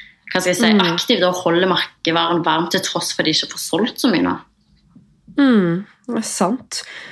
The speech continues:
Speaker 2: Hvilke, altså sånn, med litt mer spesifikke tips. Et, eh, tips som vi ga til et av medlemmene våre, et dansestudio, det er jo for eksempel å kunne tilby gratis dansetrening for for eksempel barnehager og barneskoler da, som uansett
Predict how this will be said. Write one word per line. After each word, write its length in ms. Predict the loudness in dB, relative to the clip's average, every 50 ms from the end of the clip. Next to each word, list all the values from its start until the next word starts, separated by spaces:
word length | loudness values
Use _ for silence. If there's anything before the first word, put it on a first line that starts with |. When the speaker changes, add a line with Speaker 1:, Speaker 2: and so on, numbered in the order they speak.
| -20 -20 -14 _ 0 2
Speaker 2:
Hvilke, 320 | 2 2 2 4 4 4 6 6 6 6 6 6
altså 220 | 4 2 0 0 2
sånn, 220 | 4 4 4 4 2 0 -4 _ -6 0 2
med 160 | 4 4 4 4
litt 140 | 2 2 2
mer 60 | 0
spesifikke 480 | 2 2 0 0 2 2 2 2 2 2 2 2
tips. 280 | -2 -2 -2 -4 -6 -4 -6 -6 -8 -8 -10 -10 -10 -12 -10 -2 0
Et, 140 | 0 0 -2 -6 -8 -2 2 4
eh, 220 | 4 4 4 2 0
tips 300 | 0 0 0 0 0 -4 -4 0 2
som 160 | 2 4 4 4
vi 140 | 4 4 4
ga 220 | 4 4 4 2 2 0
til 220 | 2 2 4 4 4
et 140 | 2 2 2
av 80 | 2 4
medlemmene 380 | 4 4 4 2 2 2 4 4
våre, 180 | 4 4 4 4 4 4
et 140 | 2 0 2
dansestudio, 640 | 2 0 2 2 0 -2 0 2 2 4 4 4 4 4
det 120 | 4 4
er 100 | 4 4
jo 60 | 2 2
for 140 | 2 0 0
eksempel 480 | 0 0 0 0 0 0 2 2 0
å 40 | 2
kunne 200 | 2 2 2 2
tilby 560 | 2 2 2 2 2 2 2 4 4 4 2 2 -2 -6 -8 -8 -4 0
gratis 640 | 2 4 4 4 2 2 2 0 2 0 -2 -6 -4 0
dansetrening 760 | 2 2 2 2 0 0 -2 0 2 2 2 4 4 4 2
for 220 | 2 2 2 2 2 2
for 120 | 0 0 0
eksempel 320 | 2 2 2 2 4 4 4
barnehager 680 | 4 4 4 4 2 2 2 2 2 4 2 4 4 4
og 100 | 4 4
barneskoler 720 | 4 2 4 4 2 0 0 0 2 2 4 4 4 4
da, 80 | 4 2
som 200 | 2 2 2 2
uansett 420 | 4 4 4 4 2 2 0 0